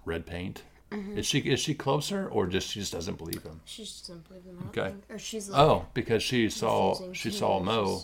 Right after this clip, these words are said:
Speaker 1: like,
Speaker 2: Oh,
Speaker 1: just,
Speaker 2: she
Speaker 1: just,
Speaker 2: did?
Speaker 1: just, well, yeah. Remember, he, she s-, snuck into the town and, and Mo found her, and
Speaker 2: Oh.
Speaker 1: yeah.
Speaker 2: Okay, so
Speaker 1: So she, she knows <clears throat> that at least Mo's not dead. So,
Speaker 2: Don't know where
Speaker 1: um,
Speaker 2: that coward went.
Speaker 1: but Ressa and,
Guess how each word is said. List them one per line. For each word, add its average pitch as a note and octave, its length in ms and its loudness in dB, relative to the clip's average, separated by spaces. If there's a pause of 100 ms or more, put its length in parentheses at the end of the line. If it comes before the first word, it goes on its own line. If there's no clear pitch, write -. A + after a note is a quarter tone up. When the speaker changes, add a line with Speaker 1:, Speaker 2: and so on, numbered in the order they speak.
Speaker 1:
like, A#3 140 0
Speaker 2:
Oh, C4+ 140 4
Speaker 1:
just, - 160 -2
Speaker 2:
she G3+ 140 0
Speaker 1:
just, G#3+ 120 -2
Speaker 2:
did? - 160 -6
Speaker 1:
just, - 200 -6 (120)
well, G#2 140 0
yeah. B2 200 -2 (200)
Remember, G2+ 400 0
he, G2 320 -4 (280)
she - 200 -4
s-, - 280 -4
snuck - 440 -4
into G2+ 160 -4
the G2+ 100 -4
town G#2 360 -2
and, F2 200 -6
and F2+ 160 -4
Mo F#2 140 2
found F#2+ 260 -2
her, G2+ 100 0
and E2+ 280 -4
Speaker 2:
Oh. G#3+ 180 -6 (380)
Speaker 1:
yeah. - 200 -2 (520)
Speaker 2:
Okay, F#3+ 220 -18
so - 200 -12
Speaker 1:
So A2+ 80 0
she, B2+ 580 8 (160)
she F3+ 160 2
knows A2 420 4 (200)
<clears throat> - 200 -14
that A#2+ 400 6
at A#2+ 100 6
least C3 240 4
Mo's A2+ 260 6
not D#2 180 -4
dead. D2+ 180 -8 (1200)
So, F#2 320 -4 (560)
Speaker 2:
Don't A#3 140 -4
know A3 160 8
where B3 80 8
Speaker 1:
um, B3 60 6
Speaker 2:
that - 240 6
coward C4 540 6
went. A3+ 280 4 (160)
Speaker 1:
but A2+ 180 8
Ressa B2+ 400 8
and, G2+ 300 0